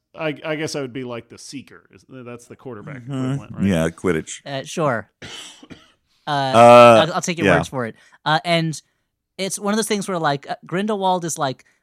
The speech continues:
Speaker 3: "We just want to take over the world. We don't wanna hurt anybody. Anyway, here's a bunch of blue fire demons, dragons that are just gonna fly around." And the alchemist shows up and goes, "Put your wands to the ground or the dragons will eat Paris." And it's like,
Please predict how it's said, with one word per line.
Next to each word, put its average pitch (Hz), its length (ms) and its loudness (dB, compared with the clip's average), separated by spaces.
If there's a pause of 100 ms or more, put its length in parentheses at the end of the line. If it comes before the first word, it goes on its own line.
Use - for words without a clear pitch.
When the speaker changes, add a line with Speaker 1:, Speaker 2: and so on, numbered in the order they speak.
Speaker 3:
"We 208 160 -6
just 220 260 -4
want 185 240 0
to 165 100 -10
take 196 280 -6
over 202 260 -2
the 156 100 -4
world. 117 360 -6
We 202 80 -6
don't 226 100 -4
wanna 165 200 -4
hurt 143 200 -2
anybody. 139 480 -4 (240)
Anyway, 196 380 2
here's 196 220 0
a 196 40 -4
bunch 190 200 -2
of 165 80 -4
blue 160 220 0
fire 160 340 2
demons, 135 500 -2
dragons 135 460 -2
that 135 80 -6
are 131 60 -4
just 127 140 -8
gonna 139 120 -4
fly 139 260 -2
around." 135 320 -2
And 156 160 -6
the 156 120 -6
alchemist 180 360 -2
shows 160 180 -4
up 151 120 -2
and 147 80 -6
goes, 143 180 -2 (540)
"Put 277 240 2
your 262 120 6
wands 247 360 0
to 220 60 -10
the 226 80 -2
ground 208 560 4
or 202 100 0
the 233 100 0
dragons 208 540 2
will 202 160 -4
eat 262 260 -6
Paris." 226 640 0
And 156 80 -4
it's 156 160 -4
like, 151 180 -4